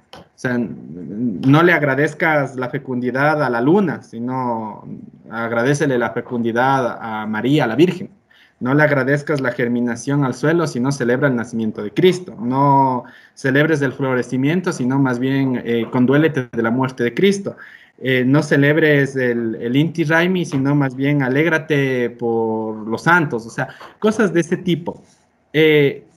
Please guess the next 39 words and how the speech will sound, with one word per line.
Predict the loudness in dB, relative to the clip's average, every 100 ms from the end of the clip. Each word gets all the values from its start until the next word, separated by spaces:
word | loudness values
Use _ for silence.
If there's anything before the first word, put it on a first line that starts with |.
| _
y | 4
yo | 4
veo | 4
con | 0 -4
pena | -4 -4 -4
eso | -4 -6 -12
porque, | -12 -10 -10 -10 -14 _ _ _ _ _ _
eh, | -10 -8 -6 -8 -10 -14
en | -10 -6 -4 -2
el | -2 -2
mundo | 2 4 4
guaraní | 2 2 4 2 2 -2 -6 -18 _ _
está | -10 -4 -2
sucediendo | -2 -2 -2 0 -2 -2
exactamente | -6 -6 -2 -2 -2 -2
lo | 0
mismo. | 2 4 4 0 -4
Eh, | -2 -2 -4 -10 -8
los | -2 0
sesenta | 0 2 2 4 4
años | 6 4 2 -2
de | -2 -4
contacto | -4 -10 -2 -2 -2 -6
que | 0
ha | 0
habido, | 0 -2 -4 -10 -20 _ _ _ _
eh, | 0 2 0 -2 -2 -4 -6 -10 -14 _ _ -6
con | 2 2 4 0 0 -2 -2 -2
Dayuma, | 2 4 4 4 0
por | -4 -8
ejemplo, | -6 -6 -6
que | -6
es | -4
la | -4 -4
primera | -4 -2 -2
mujer | -6 -4 -4
en | -2
hacer | -4 -6 -8
contacto, | -10 -4 -4 -4 -10 -10